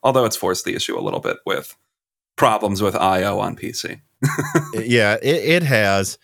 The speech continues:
Speaker 2: Um, it's just a thing where it's like, they're brute f-, <laughs> it's like, um, it's like the PlayStation five,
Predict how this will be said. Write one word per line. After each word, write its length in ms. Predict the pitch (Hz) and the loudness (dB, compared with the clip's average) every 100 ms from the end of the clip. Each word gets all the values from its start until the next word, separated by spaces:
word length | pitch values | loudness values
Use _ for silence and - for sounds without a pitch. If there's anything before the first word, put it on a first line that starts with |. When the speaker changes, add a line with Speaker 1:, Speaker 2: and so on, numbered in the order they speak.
| _ _ _ _ _ - | _ _ _ _ _ -2
Speaker 2:
Um, 840 | 98 104 98 95 95 92 92 92 _ _ _ | 2 4 4 2 2 2 0 -4 _ _ _
it's 260 | 104 104 - | 0 0 0
just 360 | - 113 107 104 | 2 2 2 2
a 160 | 95 | 2
thing 340 | - 117 117 113 | 4 2 2 2
where 300 | 101 92 87 | 4 4 2
it's 160 | - | 0
like, 420 | 92 85 82 - _ | 2 2 0 -6 _
they're 260 | 92 120 127 | 0 2 2
brute 360 | 101 98 139 - - | 0 0 0 -2 -10
f-, 400 | - - - - - _ | -10 -10 -14 -20 -20 _
<laughs> 160 | _ | _
it's 220 | 139 131 | 0 4
like, 260 | 175 196 196 | 2 2 2
um, 320 | 151 117 110 - - - _ _ _ _ _ - - - - | 4 4 0 -4 -16 -20 _ _ _ _ _ -20 -20 -18 -4
it's 140 | 131 175 | 2 4
like 200 | 170 - | 2 2
the 80 | |
PlayStation 640 | 127 135 131 127 117 - 101 | 2 2 4 2 2 2 2
five, 360 | 101 95 92 | 2 2 0